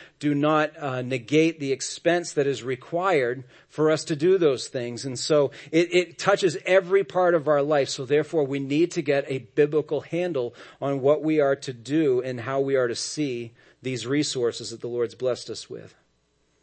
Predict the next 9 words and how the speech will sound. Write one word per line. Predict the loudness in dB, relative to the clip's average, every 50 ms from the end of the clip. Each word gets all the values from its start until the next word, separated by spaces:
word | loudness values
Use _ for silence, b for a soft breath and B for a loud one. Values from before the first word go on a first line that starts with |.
| _ _ _ _ _ _ _ -10
You'll | -4 -2 -2 0
no | 0 0 0 0 2
doubt | 4 4 4 4 2
know | 2 0 0 0 0 0
the | -2 -4
warnings | -4 -2 0 2 2 2 0 -2 -4 -8
from | -8 -10 -8 -8 -4
Luke | -2 -2 -2 -2 -6 -14
twelve | -10 -2 0 2 4 4 4 2 0 -2 -10 -20